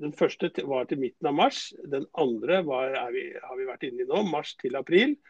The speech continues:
Og så er det den økende epi-, epidemien vi opplever nå. Og så spørs det da, Stina, om det blir syttende mai eller ikke i dag. Det sa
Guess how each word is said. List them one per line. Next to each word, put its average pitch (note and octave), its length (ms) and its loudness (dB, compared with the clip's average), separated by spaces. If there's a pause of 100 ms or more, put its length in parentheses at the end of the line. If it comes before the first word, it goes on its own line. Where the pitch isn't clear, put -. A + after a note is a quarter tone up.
(420)
Og E3+ 140 0
så D3 320 0
er C3 80 2
det C3+ 80 0
den D#3 340 2
økende B2 320 0
epi-, C3+ 300 0
epidemien C#3+ 500 0
vi D#3 160 2
opplever C3+ 320 -2
nå. F#3+ 240 4 (680)
Og - 160 -2
så D3+ 400 2
spørs - 380 -4
det G#3 100 2
da, F#3+ 80 4 (320)
Stina, E3 480 2
om D3+ 140 -2
det D3+ 100 2
blir C#3 320 -4
syttende - 400 -4
mai A2+ 240 -6
eller A#2 240 -2
ikke B2 160 -4
i B2+ 60 2
dag. B2 260 -4
Det C3 160 -8
sa - 160 -14